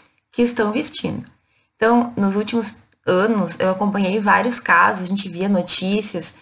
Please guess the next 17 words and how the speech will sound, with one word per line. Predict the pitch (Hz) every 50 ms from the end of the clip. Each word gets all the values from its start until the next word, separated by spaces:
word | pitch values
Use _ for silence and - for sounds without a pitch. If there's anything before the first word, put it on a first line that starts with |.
| _ _ _
Se | _ -
vocês | 190 202 202 208
procurarem, | 202 - 208 220 214 214 190 175 175 196 202
vocês | 202 196 196
vão | 196 202
encontrar | 202 208 - 208 202 202 202 202 190 190 202
diversas, | 202 196 185 170 185 170 175 180 202 - 208 180 170 - - - - _ _ _ _ _
ah, | - 180 180 175 175 175
diversas | 175 - 180 175 180 185 196
informações | 208 208 202 196 190 190 185 185 - 185 190 202 202
sobre | - 202 190 185 190
isso, | 196 208 208 -
de | 220 226
pessoas | 233 - 320 311 - 240 233 240
que | - -
são | - 247 226 220
barradas | 233 233 226 220 208 196 196 196 196 214 240 - -